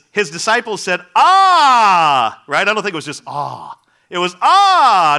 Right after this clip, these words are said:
now you're speaking plainly and not using figures of speech." No-, notice the exclamation point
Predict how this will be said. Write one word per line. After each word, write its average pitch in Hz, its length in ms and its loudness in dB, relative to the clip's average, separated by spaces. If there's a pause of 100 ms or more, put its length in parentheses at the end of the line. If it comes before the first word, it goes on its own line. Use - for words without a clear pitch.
(140)
now 320 160 2
you're 269 200 -4
speaking 262 540 -8
plainly 226 600 -4 (200)
and 190 220 -6
not 233 240 0
using 214 340 -8
figures 202 400 -10
of 180 80 -12
speech." 180 400 -16
No-, 214 380 -6
notice 214 280 -10
the 190 120 -8
exclamation 160 680 -14
point 185 320 -18